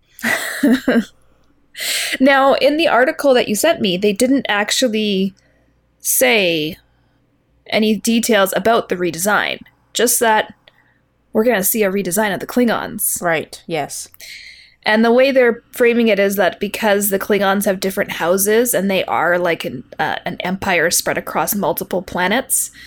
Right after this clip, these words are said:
Speaker 1: that this has shifted the style or evolution or both,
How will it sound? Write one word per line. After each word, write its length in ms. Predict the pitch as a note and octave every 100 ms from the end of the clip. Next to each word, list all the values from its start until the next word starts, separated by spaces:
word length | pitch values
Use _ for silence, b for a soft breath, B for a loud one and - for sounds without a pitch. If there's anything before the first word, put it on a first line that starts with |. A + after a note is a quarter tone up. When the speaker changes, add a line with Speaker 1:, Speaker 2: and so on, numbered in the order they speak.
| B B B B -
Speaker 1:
that 580 | G#3 F3 D#3 - - - b b b _ -
this 200 | G#3+ G3+
has 540 | G3 D#3+ - - - _
shifted 720 | - - G#3 F#3+ - G#3 G3
the 120 | F#3+
style 920 | - - - - F#3+ F#3 F#3 F#3 F#3+ F#3+
or 260 | F3+ F3
evolution 840 | F#3+ G3 F#3+ F#3+ G3 - G3+ G3 F#3+
or 100 | D#3+
both, 680 | F#3 F3 G#2 - - -